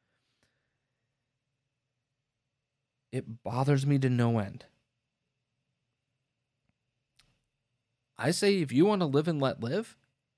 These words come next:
deal with the consequences and don't come crying to me when those consequences happen to you. Does that mean I am not empathetic?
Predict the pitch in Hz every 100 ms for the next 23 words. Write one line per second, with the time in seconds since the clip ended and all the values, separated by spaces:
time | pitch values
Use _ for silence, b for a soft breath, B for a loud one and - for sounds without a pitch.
0 | _ 123 131 180 247 226 - 254 240 -
1 | 123 117 117 120 113 117 135 202 - 190
2 | 190 - 165 170 180 180 165 147 170 190
3 | 113 110 185 b b b 131 156 156 -
4 | - - 190 220 139 - 117 104 104 104
5 | - - _ _ _ - - 277 - 139
6 | - - 95 90 _ _ _ _ _ _
7 | _ _ _ _ _ _ _ _ _ _
8 | b b b - 151 156 160 151 170 165
9 | 151 143 135 147 - 123 113 - - 113
10 | 127 202 -